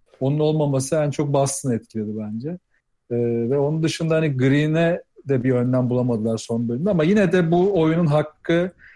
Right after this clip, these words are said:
ve maçı veren tarafın Boston olduğunu düşünüyorum. Yani son periyotta hani şutları kaçırmaları da önemli değil.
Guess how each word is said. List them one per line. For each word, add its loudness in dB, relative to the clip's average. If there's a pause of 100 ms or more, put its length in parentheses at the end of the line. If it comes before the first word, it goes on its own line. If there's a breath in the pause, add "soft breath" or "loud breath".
(140 loud breath)
ve 0
maçı 0
veren 2
tarafın -2
Boston 0
olduğunu -4
düşünüyorum. -10 (380)
Yani -2
son -2
periyotta 0
hani 0
şutları -2
kaçırmaları 2
da 2
önemli 0
değil. -2